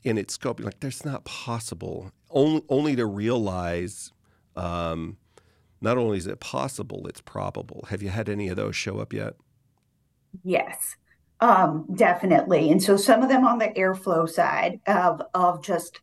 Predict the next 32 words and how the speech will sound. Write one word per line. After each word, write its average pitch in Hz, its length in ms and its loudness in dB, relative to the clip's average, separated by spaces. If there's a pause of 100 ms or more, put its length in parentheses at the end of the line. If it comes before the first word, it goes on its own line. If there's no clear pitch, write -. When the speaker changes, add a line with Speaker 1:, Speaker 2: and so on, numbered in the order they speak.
Speaker 2:
the 165 640 0
speed 202 720 6
at 202 140 6
which 196 280 6
they 190 120 6
want 185 240 4
to 190 80 4
do 190 220 6
some 190 240 4
things, 190 440 2
that 170 280 4
it's, 165 380 -6
it's 160 240 0
getting 175 340 4
into 165 400 4
some 175 280 4
very, 175 600 4
um, 170 500 0 (560)
I'm 202 80 4
gonna 180 120 4
say 196 240 0
uncharted 185 720 0
territories 208 800 0
for 226 160 0
sure. 233 300 2
Speaker 1:
Mm-hmm. - 380 -4
Speaker 2:
And 233 100 6
then 220 120 4
Speaker 1:
Mm-hmm. 190 140 -2
Speaker 2:
even 202 220 0
on 196 360 2
the, 180 460 2